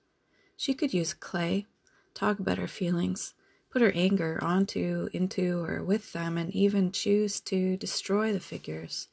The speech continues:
Sarah should have access to clay, paint, paper, and crayons at any time that she feels this is necessary.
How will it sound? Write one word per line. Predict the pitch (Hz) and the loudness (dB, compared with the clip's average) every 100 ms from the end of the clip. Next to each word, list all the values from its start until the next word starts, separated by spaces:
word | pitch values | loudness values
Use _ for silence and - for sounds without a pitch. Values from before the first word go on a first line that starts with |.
| _ _ _ _ _ _ _ _ | _ _ _ _ _ _ _ _
Sarah | - 233 247 | 0 4 4
should | 254 277 | 2 0
have | 269 | 2
access | 185 185 - 180 - | 2 2 -2 -4 -4
to | - | -6
clay, | - 185 175 185 196 - _ | -2 0 2 2 -2 -6 _
paint, | - 180 180 185 - _ - | -8 -4 -2 -4 -8 _ -8
paper, | 175 - 165 165 - _ _ _ | -6 -4 -6 -6 -10 _ _ _
and | - 185 | -8 -8
crayons | - 180 175 170 165 | -2 0 2 0 -2
at | - | -4
any | 175 196 | 0 0
time | 214 - 160 165 | 0 -2 -4 -4
that | 180 | -6
she | - | -4
feels | 190 - 160 156 | -4 -2 -4 -4
this | - 180 | -6 -8
is | 190 - | -8 -8
necessary. | 180 165 - - 160 156 151 | -6 -6 -6 -6 -6 -8 -10